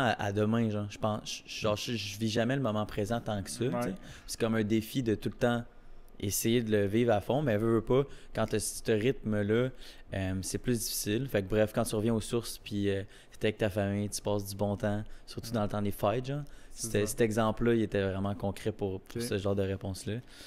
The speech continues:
Speaker 1: Mais passer du temps de qualité avec des gens qui sont importants, je pense que c'est, c'est trop important pour moi.
Speaker 2: C'est cool, c'est cool.
Speaker 1: Ouais.
Speaker 2: Moi, je dirais dans, je vous dirais dans mon cas, c'est, là, je peux le moins le faire à cause de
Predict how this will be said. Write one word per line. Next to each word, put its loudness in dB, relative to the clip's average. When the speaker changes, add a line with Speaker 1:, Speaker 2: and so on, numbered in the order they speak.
Speaker 1:
Mais -2
passer 0
du -8
temps 0
de -4
qualité 0
avec 2
des -2
gens -4
qui -10
sont -4
importants, -6
je -10
pense -8
que -12
c'est, -12
c'est -6
trop -2
important -4
pour -4
moi. -4
Speaker 2:
C'est -4
cool, -4
c'est -10
cool. -6
Speaker 1:
Ouais. 2
Speaker 2:
Moi, -2
je -6
dirais -2
dans, -4
je -14
vous -6
dirais 0
dans -2
mon -8
cas, -4
c'est, -6
là, 4
je -2
peux -2
le 0
moins 0
le -2
faire 2
à 4
cause -2
de -6